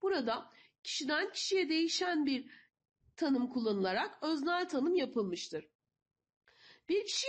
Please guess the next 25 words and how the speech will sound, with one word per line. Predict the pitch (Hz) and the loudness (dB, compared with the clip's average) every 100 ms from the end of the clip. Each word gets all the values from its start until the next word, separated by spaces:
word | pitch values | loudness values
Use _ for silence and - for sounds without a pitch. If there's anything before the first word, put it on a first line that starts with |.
| 494 | 0
ya | |
da | 339 | 0
olaya | 269 269 226 | 2 2 2
ilişkin | 294 254 - 185 247 - - - | 0 0 -4 -4 -4 -6 -14 -4
yeterli | 247 254 294 359 523 | -4 0 0 0 0
bilgi | 415 330 | 0 0
edinmeden | 311 311 294 208 185 220 269 - _ | 0 2 2 2 0 -2 -6 -16 _
önce | 294 440 427 | -4 -2 -2
o | - 370 | -4 -4
kişi | - 427 | -4 -2
ya | 381 | 0
da | 240 | 0
olayla | 240 285 427 392 | 0 2 2 2
ilgili | 233 180 175 - - - - | 0 -2 -2 -4 -8 -20 -6
olumlu | 220 240 294 466 | -2 2 2 2
veya | 440 381 349 | 2 2 2
olumsuz | 311 320 302 359 - | 2 0 0 -4 -4
peşin | 294 285 403 | -4 -2 0
bir | 415 381 | 0 0
karara | 339 269 240 226 | 0 2 2 0
varma | 233 269 262 220 | 0 0 2 0
durumuna | 254 254 294 | 2 2 2
ön | - 302 | 0 0
yargı | 269 202 185 175 170 | 2 2 0 -2 -6
denir. | 165 185 | -8 -10